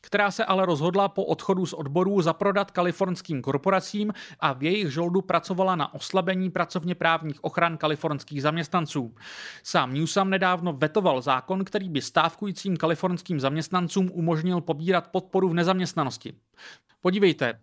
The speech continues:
jistě všichni víte, že já si nemyslím bůh ví co o Bidenových tvrzeních o tom, jak je pro odbory.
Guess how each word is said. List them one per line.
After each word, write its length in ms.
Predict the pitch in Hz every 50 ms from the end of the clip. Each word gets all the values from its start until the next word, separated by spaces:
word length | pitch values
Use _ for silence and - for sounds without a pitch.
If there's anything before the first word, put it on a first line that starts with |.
| _
jistě 380 | - 151 170 185 180 - - -
všichni 340 | - - 202 - - 165 135
víte, 420 | 135 139 139 - 185 185 190 180 - -
že 140 | - 135 165
já 160 | 170 170 175
si 160 | 156 - 190
nemyslím 440 | 175 160 165 170 - - 190 180 156
bůh 200 | 143 151 - -
ví 100 | 170 156
co 140 | - - 190
o 100 | - 160
Bidenových 520 | 131 156 147 143 143 151 143 156 147 -
tvrzeních 520 | - - 151 143 131 175 175 180 190 185 -
o 80 | - 196
tom, 240 | 185 - 214 190 185 185 -
jak 220 | 151 143 139 -
je 80 | 147 139
pro 200 | - - - -
odbory. 400 | - 185 165 165 170 151 127